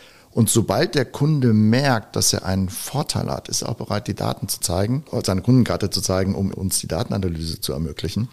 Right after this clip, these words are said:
Und das ist aber, es gibt dir ein Beispiel von uns. Wir haben auf unserem Online-Shop Coop cea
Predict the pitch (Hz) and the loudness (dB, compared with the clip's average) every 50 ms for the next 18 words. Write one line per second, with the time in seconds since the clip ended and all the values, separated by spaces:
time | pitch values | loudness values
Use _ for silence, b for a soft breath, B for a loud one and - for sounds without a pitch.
0 | B B B B - 123 127 127 - 160 131 135 139 131 107 - 156 - - - | B B B B 2 2 4 4 4 4 4 4 4 2 2 2 0 0 0 2
1 | - 117 131 123 104 95 107 120 - - 92 82 - - - - - - - - | 2 4 4 4 4 4 2 2 2 0 -2 -2 -2 -2 -4 -4 -4 -8 -8 -6
2 | - - - - - 90 85 95 104 120 127 127 113 - - 101 98 - - - | -4 -4 -4 -2 -2 -2 0 0 0 2 2 0 0 0 0 -2 -2 -2 -4 -6
3 | - - 110 104 101 101 98 95 95 95 - - - 101 110 117 117 113 110 110 | -4 -2 0 0 2 2 2 2 2 0 -2 -2 0 0 2 2 2 2 0 0
4 | - 113 110 - - - - - - 95 90 - - - - - 104 123 131 131 | 0 -2 -2 -2 -4 -10 -14 -6 -2 -2 -2 -2 -2 -4 -2 0 0 0 0 0
5 | 135 143 175 | -2 -4 -6